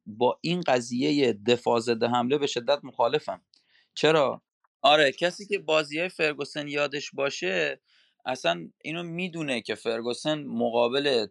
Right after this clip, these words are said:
تیمایی که می‌خواستن حمله بکنن، مثل چلسی، مثل آرسنال، مثل لیورپول، مقابل بازیایی که، حالا تیمایی که اینجوری بودن، میومد یک سیستم،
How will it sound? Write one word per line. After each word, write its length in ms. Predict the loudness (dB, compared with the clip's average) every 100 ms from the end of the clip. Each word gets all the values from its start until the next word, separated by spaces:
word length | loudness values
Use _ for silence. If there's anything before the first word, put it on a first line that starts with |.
| -8
تیمایی 480 | -2 2 2 2 0
که 440 | -2 0 0 -4 _ _ _ _ -12
می‌خواستن 480 | -6 0 2 2 0
حمله 360 | 2 2 2 2
بکنن، 560 | 0 0 0 2 0 _ -4
مثل 520 | -2 -2 -2 0 0 0 _ -20 -20 _
چلسی، 640 | 0 0 0 -4 -2 -2 -4
مثل 260 | -8 -6 -2
آرسنال، 760 | 2 2 0 -2 2 4 4
مثل 600 | 2 -2 0 4 4 4 0
لیورپول، 640 | 2 2 2 0 0 0 -4 -4
مقابل 380 | 2 2 2 2
بازیایی 520 | 2 2 0 -4 -2
که، 300 | 0 0 -2 -4
حالا 160 | -2 -2
تیمایی 300 | -2 -4 -4
که 80 |
اینجوری 340 | -4 -4 -4 -4
بودن، 340 | 0 2 2 -2 -16 -10 0
میومد 420 | 2 4 4 4
یک 180 | 0 -2
سیستم، 760 | -8 -8 -4 -4 0 0 0